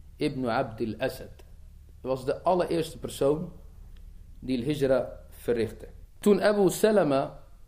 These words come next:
radiyallahu anhu, op de hoogte werd gesteld van het feit dat er mensen in Medina waren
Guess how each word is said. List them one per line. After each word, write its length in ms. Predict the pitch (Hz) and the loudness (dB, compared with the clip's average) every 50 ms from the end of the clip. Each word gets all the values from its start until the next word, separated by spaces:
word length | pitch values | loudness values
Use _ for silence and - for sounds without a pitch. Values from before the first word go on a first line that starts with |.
| - - | -16 -4
radiyallahu 600 | 127 135 139 131 131 127 123 123 131 123 110 120 | 0 0 2 4 2 2 4 4 2 2 2 2
anhu, 380 | 117 131 139 127 113 113 113 113 113 - | 2 4 2 2 0 -2 -6 -8 -8 -8
op 200 | - 123 120 - | -8 -8 -2 -2
de 60 | 123 | -2
hoogte 360 | 113 - 165 190 185 - 156 | 2 4 4 2 4 2 0
werd 180 | 139 139 127 - | 0 2 0 0
gesteld 460 | - 120 113 - - - 131 117 - | -2 -6 -8 -4 0 2 2 2 2
van 120 | - 123 | -2 -6
het 120 | 117 107 - | -6 -6 -2
feit 280 | - 139 135 127 107 | 0 2 2 2 2
dat 160 | 113 107 - - | -2 -4 -4 -4
er 80 | 110 | -4
mensen 400 | 110 113 135 165 170 - - 135 | 0 2 2 2 2 0 -2 -2
in 100 | 127 120 | -2 0
Medina 380 | 117 110 107 131 139 143 131 113 | -2 -2 0 0 0 0 0 0
waren 420 | 117 113 107 101 - - - - | 2 2 0 0 -2 -6 -12 -18